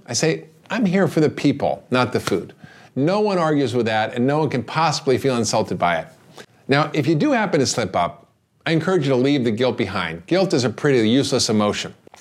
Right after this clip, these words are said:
I like to think of this in this way. When things get out of control, which they do, even for me, just make a simple, gentle U-turn.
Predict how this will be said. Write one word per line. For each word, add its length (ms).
I 120
like 240
to 100
think 240
of 120
this 380
in 100
this 220
way. 140
When 340
things 280
get 200
out 240
of 80
control, 640
which 400
they 160
do, 460
even 200
for 140
me, 360
just 360
make 220
a 100
simple, 720
gentle 600
U-turn. 500